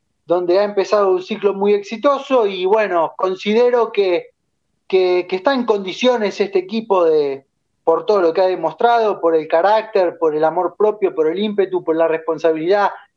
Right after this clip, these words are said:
y el compromiso de sacar adelante un partido que sí, ellos consideran clásico, no es clásico, pero bueno,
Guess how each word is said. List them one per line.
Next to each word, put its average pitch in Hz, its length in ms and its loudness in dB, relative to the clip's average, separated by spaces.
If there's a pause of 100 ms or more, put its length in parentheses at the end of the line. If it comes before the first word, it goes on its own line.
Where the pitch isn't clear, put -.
(140)
y 170 80 0
el 170 120 -2
compromiso 196 840 0
de 208 180 2
sacar 208 320 0
adelante 214 420 2
un 214 100 -6
partido 262 640 0 (480)
que 339 140 0
sí, 226 280 0
ellos 220 260 -2
consideran 214 580 0
clásico, 220 640 -2
no 220 180 0
es 240 240 0
clásico, 247 840 -2
pero 220 320 2
bueno, 196 420 -2